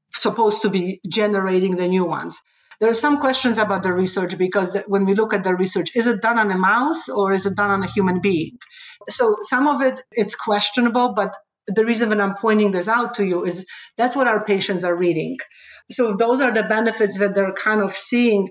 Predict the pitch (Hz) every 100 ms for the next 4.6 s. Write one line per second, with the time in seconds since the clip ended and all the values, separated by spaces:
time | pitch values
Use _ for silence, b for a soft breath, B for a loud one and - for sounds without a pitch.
0 | _ - 190 - 208 208 - 180 170 175
1 | - 190 - 226 208 196 190 - - 190
2 | - - 208 190 208 208 202 185 185 202
3 | 185 180 160 196 202 214 247 254 240 240
4 | 240 233 233 226 226